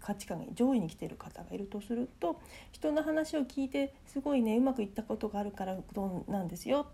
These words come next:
て。だからこれ大切にしてるんです。で、実際これ手に入ってますかって言って、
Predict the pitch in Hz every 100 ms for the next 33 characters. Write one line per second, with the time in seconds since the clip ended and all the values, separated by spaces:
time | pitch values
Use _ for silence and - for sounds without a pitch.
0 | - - - 294 285 240 202 196 202 -
1 | 202 196 202 196 175 175 - - 254 233
2 | 240 - 254 254 240 262 240 226 220 196
3 | 202 - 311 320 240 233 262